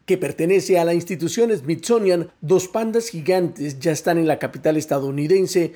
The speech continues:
como los mejores embajadores de las relaciones de Estados Unidos con China. El panda macho Bao Li y la hembra Kim Bao son una pareja que permanecerán en el zoológico en calidad de préstamo por diez años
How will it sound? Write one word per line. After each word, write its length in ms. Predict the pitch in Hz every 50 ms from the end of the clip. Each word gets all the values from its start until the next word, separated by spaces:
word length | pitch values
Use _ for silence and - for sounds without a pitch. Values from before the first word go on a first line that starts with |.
| _ -
como 160 | 196 208 226
los 140 | 233 240 240
mejores 320 | 247 226 262 277 254 214
embajadores 580 | 208 170 165 117 101 117 139 147 156 170 202 180
de 80 | 180
las 140 | 160 143 127
relaciones 920 | - 104 120 123 113 107 - - - 196 202 208 208 214 208 175 - 165
de 140 | 160 160 156
Estados 460 | 151 - - 240 240 226 196 - -
Unidos 360 | 165 160 160 156 156 151 151
con 220 | - - 151 151 131
China. 540 | - - 147 139 - - 90 85 85 - _ _ _ _ _ _ _ -
El 260 | - 170 170 160 147
panda 460 | 139 143 - 165 165 170 170 170 160 156
macho 500 | 151 160 170 170 160 170 - 175 160 151
Bao 520 | 139 131 156 160 160 151 139 139 139 143
Li 300 | 156 180 196 196 202 - -
y 120 | - 202 180
la 220 | 190 180 180 208
hembra 420 | 233 226 208 202 196 180 - -
Kim 420 | - - - 233 247 233 190 143 123
Bao 440 | 170 208 196 175 165 160 156 151 - _ _
son 240 | - - 254 254
una 160 | 254 254 247 247
pareja 360 | 175 156 165 165 156 190 202
que 120 | - 185
permanecerán 680 | - 160 143 135 143 139 143 131 - 160 160 175 175
en 120 | 175 165 165
el 140 | 156 135 123
zoológico 680 | - 151 147 165 170 160 185 180 180 190 180 185 - -
en 200 | 180 170 160 151
calidad 440 | - 160 151 147 147 139 170 170 160
de 120 | 151 151
préstamo 560 | 151 - 170 175 170 - 202 202 202 196 -
por 220 | - - 104 - 117
diez 200 | 160 185 180 -
años 380 | 214 180 165 170 165 160 165